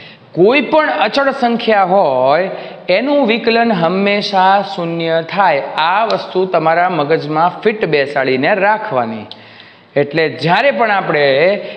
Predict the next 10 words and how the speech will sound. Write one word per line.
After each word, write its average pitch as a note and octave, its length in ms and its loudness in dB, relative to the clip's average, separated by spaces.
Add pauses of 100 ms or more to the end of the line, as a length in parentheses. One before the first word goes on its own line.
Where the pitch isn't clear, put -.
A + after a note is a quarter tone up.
(120)
ઇક્વેશનના B3+ 680 0
સ્વરૂપમાં, D#3+ 760 0
સમીકરણના A3+ 680 0
સ્વરૂપમાં A3 520 0
જ્યારે G#3 260 2
મિત્રો G3 280 0
આપણે F#3 220 2
આ E3+ 100 2
કામ D3+ 300 0
કરીએ D#3+ 640 2